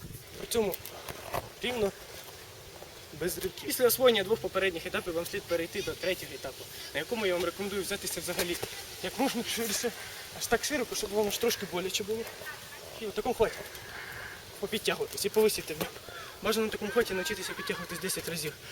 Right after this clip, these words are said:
Цей етап необхідний для того, аби наступні етапи здавалися легшими. І вони будуть легшими, адже вам в більш вузькому хваті буде здаватися, що підтягуватись легше. Далі я вам хочу пояснити одну головну суть виходу широким хватом. Вся цього в тому, що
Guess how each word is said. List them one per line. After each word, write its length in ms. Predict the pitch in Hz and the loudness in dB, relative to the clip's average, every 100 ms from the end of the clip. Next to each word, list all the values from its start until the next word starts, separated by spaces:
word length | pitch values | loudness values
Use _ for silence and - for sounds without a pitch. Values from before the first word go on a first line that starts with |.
| - - | -12 2
Цей 160 | - 196 | 10 12
етап 180 | 196 | 12
необхідний 380 | 185 180 196 180 | 10 8 6 4
для 100 | 175 | 4
того, 280 | 190 233 160 | 10 10 12
аби 220 | 156 175 - - - - - - | 8 6 0 -4 -10 -14 -10 -4
наступні 380 | 175 175 247 196 | 0 2 2 0
етапи 300 | 170 151 147 | 0 0 0
здавалися 440 | 160 165 185 175 175 | 2 4 4 2 4
легшими. 420 | 175 151 120 110 - - - - - - - | 4 4 -2 -6 -12 -14 -14 -14 -14 -14 -8
І 220 | 180 180 | -2 2
вони 200 | 175 208 | 4 4
будуть 280 | 196 196 156 | 2 -2 0
легшими, 320 | 151 - 127 123 | 0 0 -4 -4
адже 340 | 151 151 151 147 - - - | -4 0 2 0 -4 -14 0
вам 240 | 175 175 170 - | 4 4 2 -6
в 60 | 175 | -4
більш 240 | 170 196 | -2 -2
вузькому 260 | 175 - 180 | -2 -2 -2
хваті 240 | - 220 | 0 0
буде 180 | 156 156 | 0 -2
здаватися, 500 | 151 175 190 170 - 151 | 2 2 2 0 -2 -2
що 120 | - - | -4 -6
підтягуватись 560 | - 185 170 160 - | 0 2 2 0 0
легше. 280 | 156 - - - - | -2 -2 -6 -8 4
Далі 200 | 208 214 | 8 8
я 60 | 185 | 8
вам 140 | 175 | 6
хочу 220 | 226 214 - | 4 2 2
пояснити 520 | 160 170 226 214 156 - - | 0 4 4 4 0 -2 -4
одну 320 | 170 214 247 | 2 6 6
головну 360 | 151 151 165 | 6 4 2
суть 300 | - 254 262 - | 0 0 -2 0
виходу 320 | 139 196 170 | 0 2 0
широким 320 | 147 165 180 | 0 -2 -4
хватом. 280 | 160 139 208 - - | -4 -4 -4 -10 -8
Вся 120 | - 190 | 0 0
цього 200 | 196 190 | 2 0
в 20 | |
тому, 280 | 277 233 147 | 2 4 4
що 280 | - 151 | 6 6